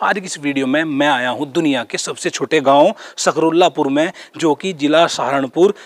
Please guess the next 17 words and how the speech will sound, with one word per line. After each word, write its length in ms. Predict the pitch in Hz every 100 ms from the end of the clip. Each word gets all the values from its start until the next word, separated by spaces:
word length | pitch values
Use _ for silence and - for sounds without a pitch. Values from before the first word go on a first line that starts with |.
| -
सरसावा 580 | - 170 147 151 143 135
से 140 | 190
चार 300 | - 170 147
किलोमीटर 440 | 160 147 143 175
दूर 360 | 175 131 160 165
पड़ता 400 | 151 127 - 127
है। 220 | 131 175 - - - _ -
ठीक 180 | 196 220
है 80 |
जी, 220 | 202 147 - _ _ -
चौधरी 460 | 190 175 139 160 185
ओमपाल 500 | 175 160 - 165 175
सिंह 260 | 170 156
जी 100 | 143
के 100 | 151
मकान 380 | 175 - 135 127
पर। 260 | - 123